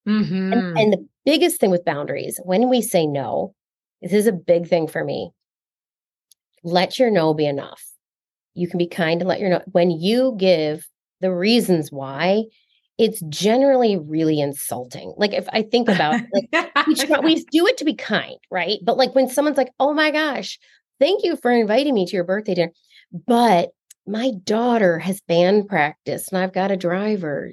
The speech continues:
Speaker 2: you know, and you're like, "What?" Or,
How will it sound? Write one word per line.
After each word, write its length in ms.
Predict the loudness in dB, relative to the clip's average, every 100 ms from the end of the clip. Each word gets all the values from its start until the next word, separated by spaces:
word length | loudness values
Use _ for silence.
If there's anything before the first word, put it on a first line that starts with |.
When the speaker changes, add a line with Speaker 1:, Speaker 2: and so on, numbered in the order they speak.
| -4
Speaker 2:
you 160 | 0 2
know, 340 | 2 0 -2 -8 _
and 100 | 0
you're 100 | 4
like, 180 | 4 2 -2
"What?" 460 | -8 -4 -2 -2 -6 _ _ _ -6
Or, 400 | 2 4 4 0